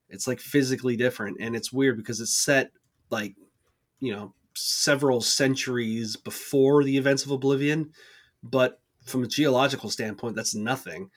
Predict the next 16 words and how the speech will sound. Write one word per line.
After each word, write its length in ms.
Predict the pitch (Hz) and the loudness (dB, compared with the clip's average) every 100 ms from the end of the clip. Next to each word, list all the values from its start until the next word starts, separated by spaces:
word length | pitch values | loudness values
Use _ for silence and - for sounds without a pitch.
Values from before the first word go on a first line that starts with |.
| _ _ - | _ _ -8
Those, 220 | 107 110 - | -6 -6 -4
those 220 | 131 123 | -2 -2
hills 280 | - 156 143 | 0 0 0
should 180 | - - | -2 -6
still 300 | - 165 139 | 0 4 4
be 180 | 120 135 | 4 2
there. 320 | 127 95 98 | 2 -2 -4
Like, 220 | 107 110 | -6 -4
the 160 | 123 117 113 | -4 -6 0
landscape 1000 | 135 156 139 - - - - 127 113 - | 2 4 2 -4 -10 -4 -2 0 -2 -2
should 220 | 123 107 | -4 -2
be 320 | 120 113 110 - | -2 -4 -4 -6
identical 680 | 120 110 151 139 127 120 117 | -6 -2 -2 -2 -2 -4 -2
or 120 | 123 | -4
virtually 520 | 113 139 139 131 123 | -2 -2 0 -2 0
identical 720 | 107 107 127 127 110 98 101 | -2 -2 -2 -4 -8 -10 -12